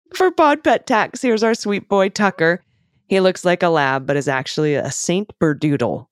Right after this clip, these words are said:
Oh, Saint Berdoodle. Very cool.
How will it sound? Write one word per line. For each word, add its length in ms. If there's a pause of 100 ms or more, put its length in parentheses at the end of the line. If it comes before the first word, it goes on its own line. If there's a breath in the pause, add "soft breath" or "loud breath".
Oh, 420
Saint 360
Berdoodle. 640
Very 220
cool. 420